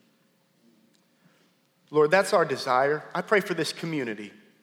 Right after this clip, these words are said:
I pray for the neighbors of the people in this room,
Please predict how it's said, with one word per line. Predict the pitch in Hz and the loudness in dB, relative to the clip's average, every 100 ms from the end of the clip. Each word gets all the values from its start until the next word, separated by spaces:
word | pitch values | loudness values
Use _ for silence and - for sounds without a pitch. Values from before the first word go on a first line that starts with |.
| _ _ _ _ _ _ _ | _ _ _ _ _ _ _
I | 156 | 0
pray | 180 196 | 2 0
for | 190 180 | 0 -2
the | |
neighbors | 156 151 151 165 160 120 104 - - - | -2 0 2 2 0 -4 -4 -10 -8 -6
of | 127 | -6
the | 131 | -8
people | - 147 151 | -12 -8 -6
in | 143 | -6
this | 139 - 127 | -6 -10 -12
room, | 113 | -14